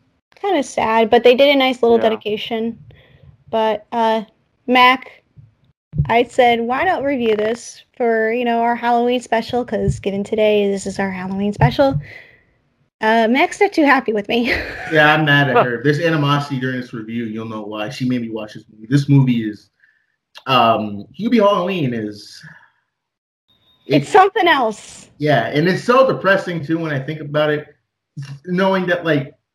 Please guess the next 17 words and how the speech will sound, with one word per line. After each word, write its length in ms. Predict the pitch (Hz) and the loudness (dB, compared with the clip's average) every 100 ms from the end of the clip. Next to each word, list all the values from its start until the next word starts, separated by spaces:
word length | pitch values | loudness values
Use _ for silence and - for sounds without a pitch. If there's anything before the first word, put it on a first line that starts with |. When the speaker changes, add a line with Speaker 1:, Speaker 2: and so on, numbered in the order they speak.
| _ | _
Speaker 3:
this 320 | 143 392 - | 2 4 4
man 540 | 277 240 240 233 202 - _ - | -2 -2 -2 -4 -6 -14 _ -8
made 520 | 175 214 202 190 - - | -2 2 2 2 -4 -6
a 160 | 170 139 | -4 -2
film 240 | 202 180 | -2 -2
with 100 | 160 | -4
the 60 | 139 | -4
Safdie 400 | 202 233 - 139 | 0 0 0 -2
brothers 300 | 135 123 127 | -2 -2 -4
last 280 | 120 123 | -6 -6
year. 300 | 123 110 107 _ - | -10 -12 -14 _ -6
What 260 | 165 311 - | 0 2 2
the 100 | 262 | 2
hell 180 | 233 208 | 0 -2
happened? 580 | 180 170 143 110 156 - _ _ _ _ _ _ _ _ _ _ - | -2 -4 -8 -12 -14 -20 _ _ _ _ _ _ _ _ _ _ -10
Like 220 | 170 170 | 0 2
Speaker 1:
Uh, 640 | 247 254 269 269 262 254 | 2 0 -2 -2 -4 -6